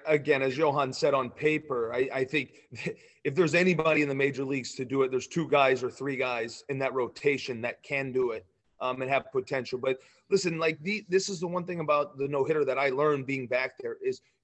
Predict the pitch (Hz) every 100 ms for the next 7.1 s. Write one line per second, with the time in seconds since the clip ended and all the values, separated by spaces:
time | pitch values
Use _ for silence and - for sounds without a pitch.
0 | _ _ - 156 160 170 165 - 165 156
1 | 156 196 196 - 156 151 147 135 - 139
2 | 120 117 113 - 113 _ _ _ _ _
3 | 139 131 131 135 _ - 170 165 165 160
4 | 165 147 143 139 - 151 131 131 127 -
5 | 131 123 - _ _ 120 151 151 - 147
6 | 131 131 131 - 135 123 - 117 120 170
7 | 160